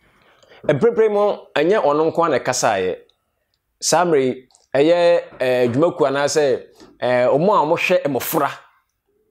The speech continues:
yiedie ɛso, mmɔfra bammɔ ɛso. Aha, Child Right, eh, Association, anaasɛ ɔmo president, panyin paa no aba bɛkasa. Ɔkyerɛ mu sɛ, amanfoɔ test ne message.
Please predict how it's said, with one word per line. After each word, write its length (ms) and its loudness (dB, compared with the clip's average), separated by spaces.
yiedie 760 0
ɛso, 300 -2
mmɔfra 360 -2
bammɔ 400 0
ɛso. 300 -4
Aha, 360 -4
Child 340 0
Right, 300 0
eh, 540 2
Association, 560 -2
anaasɛ 540 0
ɔmo 220 -2
president, 520 -2
panyin 320 0
paa 200 0
no 220 -2
aba 200 0
bɛkasa. 440 -6
Ɔkyerɛ 280 0
mu 80 0
sɛ, 240 0
amanfoɔ 400 0
test 180 -4
ne 100 2
message. 480 -2